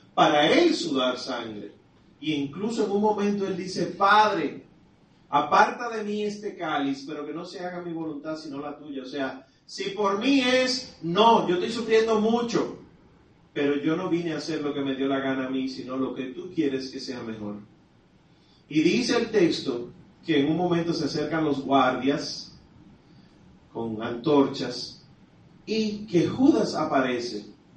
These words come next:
y le da el famoso beso de Judas, lo saluda cachete con cachete, porque así es que se saludan los judíos, y se dicen, "La paz".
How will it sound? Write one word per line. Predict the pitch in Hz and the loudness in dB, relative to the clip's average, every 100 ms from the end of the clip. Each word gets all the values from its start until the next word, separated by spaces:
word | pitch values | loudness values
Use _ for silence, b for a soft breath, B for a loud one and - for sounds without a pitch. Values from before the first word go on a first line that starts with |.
| - | -10
y | 143 | -2
le | 139 | 0
da | 135 160 | 2 2
el | 180 | 0
famoso | 165 135 139 180 175 | -2 0 0 0 -2
beso | 180 202 | -2 0
de | 202 | 0
Judas, | 254 220 147 | 2 4 4
lo | 139 | 2
saluda | 143 139 196 240 247 B B B - | 4 6 6 4 0 B B B -6
cachete | 147 135 170 202 | -2 0 0 2
con | 208 | 2
cachete, | 214 - 214 180 196 | 2 2 2 2 0
porque | 170 147 | -2 0
así | 139 151 | -2 0
es | 156 | -2
que | |
se | 156 156 | -2 -4
saludan | 147 147 151 143 | -2 -2 0 -2
los | 135 | -2
judíos, | 156 - 139 - - - | -2 0 0 -2 -8 -10
y | 131 | -4
se | 139 | 0
dicen, | 135 151 135 | 0 0 -2
"La | 135 131 - | 0 0 -2
paz". | 123 - - - - - | -8 -8 -10 -10 -12 -16